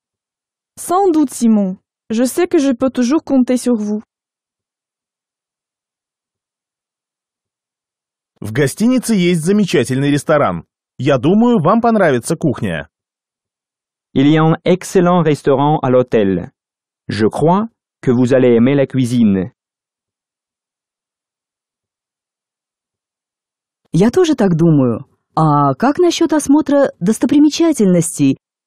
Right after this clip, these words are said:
Speaker 4: развлечений и покупок?
Speaker 1: Je le crois aussi. Et en ce qui concerne, euh, la visite des curiosités, distractions et les achats.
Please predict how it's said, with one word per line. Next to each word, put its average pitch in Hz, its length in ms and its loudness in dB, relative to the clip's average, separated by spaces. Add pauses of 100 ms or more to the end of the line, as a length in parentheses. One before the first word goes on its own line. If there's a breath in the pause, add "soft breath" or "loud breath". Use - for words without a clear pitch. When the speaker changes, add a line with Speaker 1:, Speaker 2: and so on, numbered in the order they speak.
(100)
Speaker 4:
развлечений 151 800 2
и 208 160 0
покупок? 269 720 -2 (1300)
Speaker 1:
Je 220 160 0
le 302 120 0
crois 320 280 0
aussi. 294 500 -2 (440)
Et 233 160 0
en 254 100 2
ce 285 120 -4
qui 269 120 -4
concerne, 277 760 0
euh, 226 100 2
la 220 120 0
visite 240 360 0
des 240 100 -2
curiosités, 240 720 -2
distractions 277 640 -2
et 302 40 4
les 254 160 2
achats. 226 380 -2